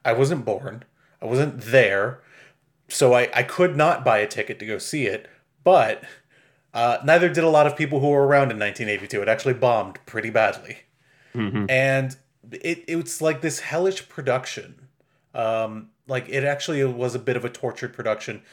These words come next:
Speaker 1: because they were doing something new, and the studio didn't really understand what the hell the movie was.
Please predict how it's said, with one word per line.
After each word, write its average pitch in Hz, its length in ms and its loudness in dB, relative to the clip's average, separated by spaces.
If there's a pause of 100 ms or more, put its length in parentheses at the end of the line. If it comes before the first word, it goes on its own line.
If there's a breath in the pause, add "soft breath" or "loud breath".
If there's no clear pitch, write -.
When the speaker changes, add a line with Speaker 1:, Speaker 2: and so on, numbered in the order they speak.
(140 soft breath)
Speaker 1:
because 135 180 -6
they 143 100 0
were 143 120 -2
doing 151 720 -4 (560 soft breath)
something 135 460 -2
new, 156 280 0
and 123 140 -2
the 127 60 -4
studio 190 440 -2
didn't 147 320 -6
really 143 320 -4
understand 127 720 -6
what 123 240 -6
the 156 80 -8
hell 139 280 -2
the 123 120 -10
movie 117 320 -10
was. 107 680 -6